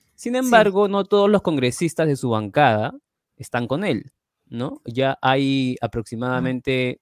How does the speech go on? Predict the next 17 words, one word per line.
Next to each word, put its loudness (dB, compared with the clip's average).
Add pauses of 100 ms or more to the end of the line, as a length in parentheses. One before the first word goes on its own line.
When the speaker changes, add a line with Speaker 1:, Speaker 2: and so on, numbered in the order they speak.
(140)
Speaker 2:
Ah. -12
Speaker 1:
según -4
algunos -2
medios, 0
los -6
legisladores -4
del -6
Team -6
Castillo -2
son -4
alrededor -2
de -2
veinte, -4
Speaker 2:
Veinte, -6
Speaker 1:
¿no? -4
Speaker 2:
ujú. -8
Speaker 1:
Claro. -6